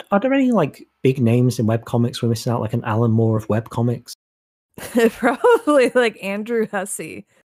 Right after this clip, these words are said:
Speaker 2: who did
Speaker 1: Hmm.
Speaker 2: Homestuck. I can't think of a bigger name.
Speaker 1: Homestuck? I've heard, I've heard of Homestuck.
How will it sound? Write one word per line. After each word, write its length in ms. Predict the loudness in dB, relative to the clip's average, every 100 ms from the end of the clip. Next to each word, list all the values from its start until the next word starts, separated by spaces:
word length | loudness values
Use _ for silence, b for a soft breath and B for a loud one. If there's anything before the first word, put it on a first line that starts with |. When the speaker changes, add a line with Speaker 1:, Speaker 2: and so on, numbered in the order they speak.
| _ _ -4
Speaker 2:
who 100 | -2
did 180 | 0 0
Speaker 1:
Hmm. 100 | 0
Speaker 2:
Homestuck. 540 | 0 -4 -6 -6 -6 -12 _ _ -10
I 40 |
can't 280 | -4 -4 -4
think 200 | -8 -8
of 80 | -6
a 100 | -6
bigger 360 | -6 -6 -6 -6
name. 420 | -6 -4 -4 -4
Speaker 1:
Homestuck? 120 | -6 -12 -12
I've 220 | -10 -6
heard, 160 | -6 -4
I've 140 | -4
heard 140 | -4 -2
of 260 | -4 -4 -2
Homestuck. 580 | -2 -2 -4 -8 -10